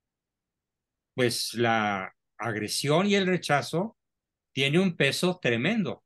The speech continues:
si lo comparamos con el posterior nivel de aceptación que pueda tener.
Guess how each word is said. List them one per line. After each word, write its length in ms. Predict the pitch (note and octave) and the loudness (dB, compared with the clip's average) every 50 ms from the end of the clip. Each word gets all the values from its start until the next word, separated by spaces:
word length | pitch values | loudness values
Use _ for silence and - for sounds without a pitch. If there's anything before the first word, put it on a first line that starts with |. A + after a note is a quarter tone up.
| _ _ _ _ _ _ _ _ _ _ _ | _ _ _ _ _ _ _ _ _ _ _
si 180 | - - C3+ B2 | -10 -6 -2 0
lo 180 | B2 A#2+ A#2+ | 0 0 0
comparamos 720 | B2 B2 A#2 G#2+ B2+ A#2 A2+ A#2 A#2+ B2+ C#3+ F3 F3 - - | 0 -2 -2 -2 -2 0 2 2 2 2 2 0 -2 -2 -2
con 240 | - C3 A#2+ A#2 A#2 | -2 -2 -2 0 -2
el 140 | A#2 - - | -4 -4 -4
posterior 920 | A#2 A2+ - - - A#2+ A2 A2 A2+ A#2 B2 B2+ C3 B2 A#2+ G#2+ - _ _ _ _ _ _ _ _ _ | -4 -4 -4 -2 -2 0 2 2 4 4 4 4 2 0 -2 -4 -6 _ _ _ _ _ _ _ _ _
nivel 360 | B2+ B2 B2 A2+ B2+ C3+ C#3 | -2 0 0 2 2 0 0
de 80 | C3+ C3+ | 0 -2
aceptación 680 | B2 - C3+ B2 - - A#2 A#2 - - C3+ C3 B2+ | -2 -2 -6 -6 -2 -4 -4 -2 -2 -2 -2 -2 -2
que 140 | - - A#2+ | -2 -2 -4
pueda 340 | - - B2 A#2 A2+ G#2 - | 0 0 0 0 0 0 -4
tener. 360 | - G2+ G#2+ D3 E3 - - | -6 -4 -2 -2 -2 -4 -6